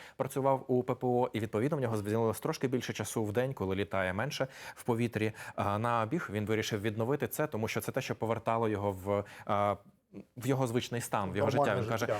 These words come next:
Speaker 1: «Я про-, да, я, я, я пробіг півмарафон, і вже десь на двадцять п'ятому кілометрі я почав згадувати, як воно було, <laughs> коли, коли все, коли, коли, коли війни не було». А потім, а, він, а, повернувся до Хуста, зараз він в Т Ц К,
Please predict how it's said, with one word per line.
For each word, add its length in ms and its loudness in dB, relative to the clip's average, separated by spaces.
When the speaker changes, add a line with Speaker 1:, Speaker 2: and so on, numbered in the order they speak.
Speaker 1:
«Я 140 4
про-, 240 0
да, 300 2
я, 220 4
я, 180 2
я 100 4
пробіг 400 2
півмарафон, 580 2
і 20 0
вже 120 2
десь 180 -2
на 80 2
двадцять 220 -2
п'ятому 220 0
кілометрі 440 0
я 140 2
почав 260 0
згадувати, 520 2
як 220 0
воно 200 2
було, 520 -2
<laughs> 80 -6
коли, 320 2
коли 180 2
все, 340 2
коли, 220 2
коли, 200 0
коли 220 2
війни 260 2
не 100 2
було». 300 0
А 60 2
потім, 380 0
а, 260 2
він, 240 0
а, 140 0
повернувся 460 0
до 120 0
Хуста, 360 -2
зараз 280 0
він 200 -2
в 100 -12
Т 100 -4
Ц 140 -4
К, 200 0